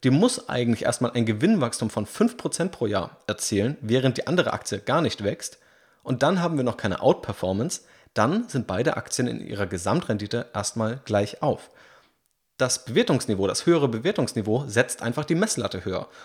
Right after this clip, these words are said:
Und das gilt für eine einzelne Aktie, genau wie es für einen gesamten Aktienmarkt gilt. Und das muss man ganz zwingend verstehen. Die Messlatte ist heute für die U S A deutlich höher gesetzt,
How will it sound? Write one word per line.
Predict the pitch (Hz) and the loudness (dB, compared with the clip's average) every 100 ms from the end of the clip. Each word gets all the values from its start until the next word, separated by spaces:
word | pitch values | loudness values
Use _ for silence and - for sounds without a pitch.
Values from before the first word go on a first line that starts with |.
| - | -2
Und | |
das | 117 - | -2 6
gilt | 147 | 4
für | - | 6
eine | 113 110 | 2 4
einzelne | 214 233 131 101 | 2 2 0 0
Aktie, | 101 - - 139 - _ | -2 -6 -6 -6 -10 _
genau | 123 110 123 156 | 0 2 4 2
wie | |
es | 165 | 0
für | - - | -2 -2
einen | 127 143 135 | 0 -2 -4
gesamten | - 113 110 - 143 143 _ | -6 0 0 0 -4 -4 _
Aktienmarkt | - - - 151 151 - 165 190 - _ | -10 -8 -2 -2 -2 -4 -6 -6 -18 _
gilt. | - 90 - - - - _ _ - | -8 -8 -8 -20 -20 -20 _ _ -10
Und | 120 | 0
das | 156 - | 0 2
muss | 143 190 | 0 2
man | 139 117 | 0 0
ganz | 143 180 | 0 -2
zwingend | - 143 147 139 | -2 0 0 0
verstehen. | 123 - 110 98 - - | -4 -4 -6 -6 -14 -4
Die | 101 | 2
Messlatte | 110 - 185 180 | 4 4 2 2
ist | 160 - - | -2 -2 0
heute | 107 180 | 2 2
für | 175 120 | 0 -2
die | - | -2
U | 131 | 0
S | 110 - | 0 0
A | 123 | -6
deutlich | 117 113 117 - | 0 0 -2 2
höher | 226 120 | 4 6
gesetzt, | 101 101 110 - | 4 2 0 -6